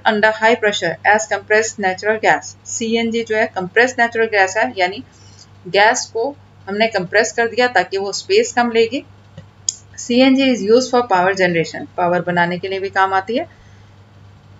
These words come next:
बिजली बनाने के। It is now being used as a fuel for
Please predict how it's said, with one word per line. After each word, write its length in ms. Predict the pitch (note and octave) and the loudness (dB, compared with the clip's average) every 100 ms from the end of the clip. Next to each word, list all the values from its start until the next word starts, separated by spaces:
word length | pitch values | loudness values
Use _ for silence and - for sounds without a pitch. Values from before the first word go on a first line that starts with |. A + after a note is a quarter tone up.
| F3+ | 0
बिजली 280 | F#3+ G3+ A3 | 2 4 4
बनाने 320 | G#3+ G#3 G#3 | 6 4 0
के। 180 | C#4+ - G#3+ | -4 -2 0
It 60 | |
is 220 | G3+ G#3 - | 0 -2 0
now 180 | F#3+ B3 C#4 | 4 4 4
being 260 | C#4 B3 A3 | 0 0 2
used 340 | A#3+ A3+ - G#3+ | 2 2 0 0
as 140 | G#3 | 2
a 80 | A3 | 0
fuel 320 | - A#3 E3+ E3 | 0 0 0 0
for 100 | G#3 | -2